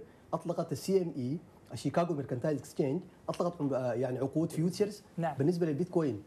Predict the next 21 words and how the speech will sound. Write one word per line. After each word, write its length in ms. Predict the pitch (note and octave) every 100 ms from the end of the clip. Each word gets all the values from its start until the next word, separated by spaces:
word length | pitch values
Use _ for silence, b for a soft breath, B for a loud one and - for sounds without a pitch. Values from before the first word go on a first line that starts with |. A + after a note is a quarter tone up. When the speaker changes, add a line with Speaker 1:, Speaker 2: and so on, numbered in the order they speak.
| B B -
Speaker 1:
الاكسبيريشن 640 | C#3 C#3 C#3 D3+ G3+ G#3 F3+
ديت 200 | F3+ C#3+
لهذه 220 | D#3 G#3+
الفيوتشر 360 | F3 G3 F#3+
كان 220 | F#3+ G3 F#3
في، 300 | F3 E3+ F3+ B B
كان 120 | - D3+
في 140 | D#3
مارس، 280 | D3 C#3+ A#2
بمعنى 420 | C3+ E3+ E3 D3+
إنه 240 | F3 F#3+ G3 B -
إذا 160 | C3 D3+
كان 160 | G#3
هنالك 300 | F3 G3+ G3
عمليات 380 | D3+ C3 C#3+ F#3+
تسييل 260 | F3+ F#3 E3+
كبيرة، 460 | C3+ C3+ C3+ F3 B B B -
السيستم، 540 | - G3 - G3+ G3 C#3
السيولة 400 | B2+ - F3 E3+
فيه 120 | F3+
ضعيفة، 520 | D3+ C#3 F3 F3 G#3+